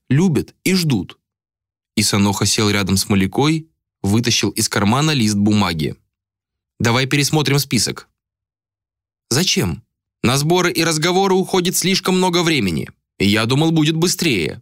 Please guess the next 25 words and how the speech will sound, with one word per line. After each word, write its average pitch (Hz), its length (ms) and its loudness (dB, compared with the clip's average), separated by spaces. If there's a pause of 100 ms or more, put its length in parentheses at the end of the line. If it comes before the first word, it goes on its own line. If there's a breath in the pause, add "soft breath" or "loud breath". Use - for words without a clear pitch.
(120)
Приехали, 202 520 0
выступили, 165 600 0
уехали. 127 640 -2 (300)
Но 135 100 2
сидеть 147 420 0
и 151 60 0
слушать, - 500 0
как 131 160 -2
они 135 180 2
грызутся, 151 580 0 (140 soft breath)
выше 160 340 2
моих 143 260 0
сил. - 380 -2 (360 loud breath)
И 110 100 2
это 113 240 0
только 139 300 0
первый 156 320 0
поселок 165 480 0
из 165 100 -2
девяти. 180 480 -2 (680)
Когда 175 340 0
мы 110 140 2
вернемся 147 420 2
в 160 60 0
замок? 147 500 -4